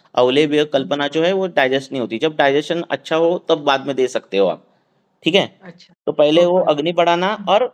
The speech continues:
Speaker 1: अ, मांस का, मांस की ताकत बढ़ाना, ठीक है?
Speaker 2: हम्म।
Speaker 1: हाँ, मांस रस
Speaker 2: हम्म।
Speaker 1: देकर बढ़ाना या फिर वही उसको श्रेष्ठ रहता है, क्योंकि झट से मांसात मांस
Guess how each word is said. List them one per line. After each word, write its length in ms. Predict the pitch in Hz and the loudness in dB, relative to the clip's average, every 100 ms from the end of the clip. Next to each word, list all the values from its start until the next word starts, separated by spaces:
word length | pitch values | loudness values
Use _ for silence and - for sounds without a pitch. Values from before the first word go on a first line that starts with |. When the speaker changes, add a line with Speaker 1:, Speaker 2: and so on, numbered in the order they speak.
| _ _ _ _ _ - | _ _ _ _ _ -2
Speaker 1:
अ, 320 | 135 156 156 | 4 4 4
मांस 380 | 147 156 208 196 | 4 2 2 0
का, 340 | 208 202 185 | 0 0 0
मांस 280 | 143 170 190 | -4 -2 -4
की 120 | 196 | -6
ताकत 300 | 196 160 151 | -2 -2 -2
बढ़ाना, 440 | 131 117 101 92 78 _ _ _ _ | 0 0 -2 -12 -14 _ _ _ _
ठीक 140 | - 139 | -4 0
है? 300 | 123 92 _ 185 190 | -2 -2 _ -20 -16
Speaker 2:
हम्म। 360 | 180 170 98 | -14 -14 -6
Speaker 1:
हाँ, 100 | 135 | -2
मांस 340 | 156 131 156 156 | 0 2 0 2
रस 180 | 160 175 | 2 2
Speaker 2:
हम्म। 80 | 165 | 0
Speaker 1:
देकर 280 | 147 143 | 0 0
बढ़ाना 520 | 127 113 113 110 110 110 | 0 -2 0 -2 -2 -4
या 140 | 117 | -4
फिर 240 | 120 131 - | -6 -10 -8
वही 180 | 135 165 | -2 0
उसको 360 | 185 147 - 151 | 0 -6 -6 -6
श्रेष्ठ 300 | 143 131 - | -4 -4 0
रहता 280 | 123 110 104 | 2 2 0
है, 60 | |
क्योंकि 220 | 104 131 | -2 -8
झट 200 | 135 139 | -2 -2
से 140 | 143 160 | -2 -4
मांसात 380 | 143 120 143 131 | -4 -2 -2 -2
मांस 220 | 123 | -6